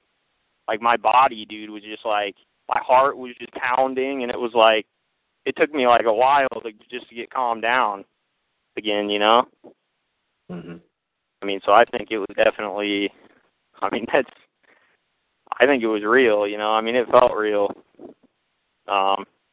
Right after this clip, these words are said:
Speaker 1: and, yeah,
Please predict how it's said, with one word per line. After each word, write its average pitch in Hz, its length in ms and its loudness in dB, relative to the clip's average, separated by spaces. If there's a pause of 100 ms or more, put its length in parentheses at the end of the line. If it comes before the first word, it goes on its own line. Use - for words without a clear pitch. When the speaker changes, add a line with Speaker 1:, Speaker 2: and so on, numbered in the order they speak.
(2000)
Speaker 1:
and, 107 120 0
yeah, 110 220 8